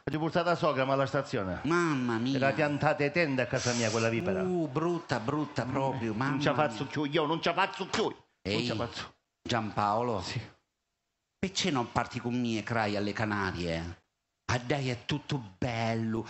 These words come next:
Speaker 2: a le spiagge, i ristoranti, la movida. Vai dieci giorni dai, na? E torni tutto
Speaker 1: Eh.
Speaker 2: cangiato.
Speaker 1: E con moglie, ma come faccio io?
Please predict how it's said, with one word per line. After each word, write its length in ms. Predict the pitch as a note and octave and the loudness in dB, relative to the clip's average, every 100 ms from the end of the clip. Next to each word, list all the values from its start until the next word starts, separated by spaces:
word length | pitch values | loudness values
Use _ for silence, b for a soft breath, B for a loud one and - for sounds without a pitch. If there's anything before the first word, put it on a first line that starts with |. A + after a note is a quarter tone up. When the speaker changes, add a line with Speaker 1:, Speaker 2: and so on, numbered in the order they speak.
| A#2 A#2 | -2 0
Speaker 2:
a 100 | D3 C#3 | 2 2
le 180 | B2+ | 0
spiagge, 1000 | A#2+ - - - - C3 A#2+ A2 G2+ - | 2 2 0 -2 -2 0 2 0 0 0
i 160 | A#2+ A#2+ | 2 0
ristoranti, 1000 | B2 A#2 - C3+ A#2+ A#2 A#2 A2+ - A2+ | 0 -2 -2 0 2 4 2 0 -2 -2
la 160 | A#2 C#3 | 0 0
movida. 960 | C3+ C3 A2 A#2 A#2+ B2+ A#2 A2+ G#2+ - - _ _ - | 0 -2 -2 0 0 0 0 0 0 -2 -18 _ _ 4
Vai 180 | E3 G#3 | 4 4
dieci 280 | F#3+ F3+ E3 | 2 2 2
giorni 320 | F3 F3 D#3 | 2 2 2
dai, 340 | D#3 E3+ G#3+ A3+ D#3+ - | 4 6 4 2 0 -4
na? 500 | B2+ E3+ A3+ E3+ - - _ | 2 4 4 0 -10 -16 _
E 240 | D3+ D3+ - | 2 2 2
torni 340 | F3+ E3 D#3+ | 2 4 2
tutto 260 | D#3 F3+ C3+ | 0 0 2
Speaker 1:
Eh. 40 | |
Speaker 2:
cangiato. 580 | E3 D#3 D3 C#3 A#2 - | 0 2 2 4 2 2
Speaker 1:
E 100 | D#3 | 0
con 180 | - F3 | 0 0
moglie, 300 | F#3 E3+ D#3 | 0 2 2
ma 160 | C#3 C#3+ | 2 0
come 220 | C#3+ A#2+ | 0 0
faccio 280 | A#2 - A2 | 0 -2 -2
io? 360 | G2+ G#2 - | 0 -2 -6